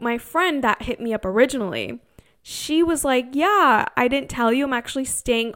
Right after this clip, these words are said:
over at this girl's house for the next week, so I'm not going back into town." And I was like, "Okay, well, if you told me that, I would have drove my own car up here." So, yeah, that was, like, a whole mess. July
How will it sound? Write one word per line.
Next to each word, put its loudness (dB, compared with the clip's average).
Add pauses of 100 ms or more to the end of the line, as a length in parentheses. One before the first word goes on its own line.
over 0
at -4
this -4
girl's -2
house -2
for -2
the -4
next -6
week, -8
so -6
I'm -4
not -2
going -2
back -6
into -4
town." -4 (520)
And -6
I -4
was -4
like, -12
"Okay, 2
well, 0
if -4
you 2
told 2
me 0
that, -2
I 0
would 0
have 0 (200)
drove 0
my -4
own -4
car 0
up -2
here." -4 (560)
So, 2
yeah, -4
that 0
was, -2
like, -6
a -8
whole -4
mess. -6 (1500)
July 4